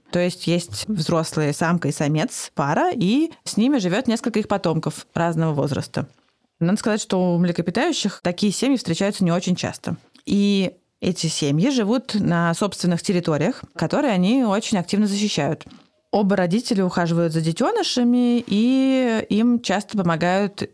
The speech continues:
подрощенные дети, которые остаются на довольно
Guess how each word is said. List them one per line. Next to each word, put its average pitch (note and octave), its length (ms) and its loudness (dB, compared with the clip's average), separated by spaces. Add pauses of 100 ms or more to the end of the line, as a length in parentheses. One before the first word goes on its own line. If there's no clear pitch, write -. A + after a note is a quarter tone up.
подрощенные F3 680 0
дети, D3+ 420 -2 (140)
которые D#3+ 420 -2
остаются E3+ 800 -2 (140)
на E3 200 2
довольно E3 560 2